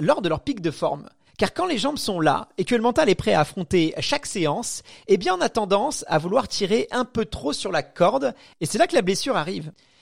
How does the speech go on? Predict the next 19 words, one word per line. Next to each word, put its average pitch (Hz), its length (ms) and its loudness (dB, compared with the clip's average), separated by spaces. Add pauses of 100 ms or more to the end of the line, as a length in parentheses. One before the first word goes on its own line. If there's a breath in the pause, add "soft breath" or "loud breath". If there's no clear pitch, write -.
(100)
Pour 208 100 2
maintenir 339 340 2
un 220 80 0
état 196 180 2
de - 60 0
forme 156 400 0
optimum 175 640 0
et 165 140 4
améliorer 226 360 2
ma 160 120 0
récupération, 151 720 -2 (120)
Fred 285 240 2
m'a 202 140 0
conseillé 214 420 -2
d'être 165 280 0
vigilant 185 360 -2
sur - 180 -4
trois 202 280 -2
points. 151 300 -6